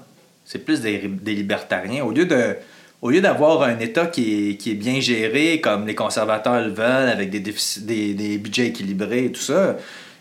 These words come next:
euh, eux autres, ce qu'ils veulent, c'est réduire totalement la taille de l'État pour que ça soit au minimum, pour, euh, <laughs> pour éventuellement rendre ça déficient et que les gens se tournent vers le privé, hein ?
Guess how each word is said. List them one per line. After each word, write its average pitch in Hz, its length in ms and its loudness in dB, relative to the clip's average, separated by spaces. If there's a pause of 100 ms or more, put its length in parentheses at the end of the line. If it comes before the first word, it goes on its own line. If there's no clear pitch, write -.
(100)
euh, 110 420 0
eux 117 80 0
autres, 147 300 2
ce - 100 -2
qu'ils 120 140 -2
veulent, 175 180 4
c'est 117 200 -2
réduire 117 400 0
totalement 127 760 0
la 101 140 0
taille 127 220 2
de 120 80 0
l'État 104 440 2
pour - 120 -6
que 110 260 -2
ça 113 100 -2
soit 127 200 0
au 120 80 2
minimum, 113 600 0 (520)
pour, 120 440 2
euh, 104 480 0 (540)
<laughs> - 560 -14
pour 147 140 0
éventuellement 147 760 4 (500)
rendre 127 180 2
ça 175 120 4
déficient 156 640 2 (500)
et 123 120 0
que 156 80 0
les 147 100 4
gens 175 140 4
se 175 100 -2
tournent 170 180 2
vers 156 160 2
le 160 140 2
privé, 147 500 0
hein ? 190 200 2